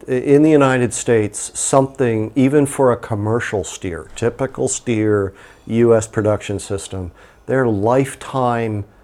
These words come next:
feed consumption, only about ten percent of the feed that they consume in their lifetime is human edible.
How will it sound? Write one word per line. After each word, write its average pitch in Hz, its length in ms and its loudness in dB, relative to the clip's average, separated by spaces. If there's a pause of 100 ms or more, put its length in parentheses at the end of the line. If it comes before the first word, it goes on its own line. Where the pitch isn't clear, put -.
(180)
feed 143 580 2
consumption, 101 840 -6 (640)
only 131 400 6
about 107 400 -2
ten 147 360 0
percent 127 600 -2
of 98 240 -6
the 98 100 -2
feed 127 460 -4
that 101 160 -6
they 110 180 -4
consume 101 800 -8 (580)
in 123 220 4
their 123 180 6
lifetime 110 640 0
is 107 220 -4
human 104 340 -2
edible. 101 540 -8